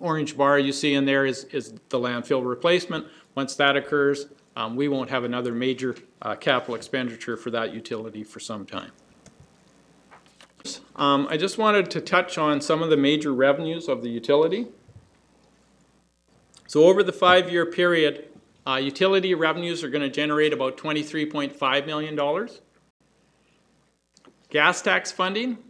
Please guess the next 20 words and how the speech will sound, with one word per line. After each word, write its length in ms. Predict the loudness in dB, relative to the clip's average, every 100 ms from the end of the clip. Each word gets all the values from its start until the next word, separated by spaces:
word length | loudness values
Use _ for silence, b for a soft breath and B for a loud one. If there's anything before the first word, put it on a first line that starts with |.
| _ _
we've 220 | -8 -6
directed 420 | -2 0 0 -2 -4
about 360 | -4 -6 -6
ten 220 | -4 -4
point 260 | -2 -6 -6
five 340 | -2 0 2 0
million 300 | -6 -6 -2
dollars 480 | 0 0 -4 -10 -12
to 100 | -10
the 100 | -6
utility. 640 | -6 -4 -2 -2 -4 -10 -16 _ b b b _
Federal, 300 | 4 6 6
provincial, 440 | 2 0 -2 -4 -6
for 140 | -2 -2
the 80 |
programs 580 | 4 6 6 4 2 0
that 200 | 2 4
are, 240 | 2 -2 -4
are 180 | 0 2
underway. 680 | 2 0 2 4 4 2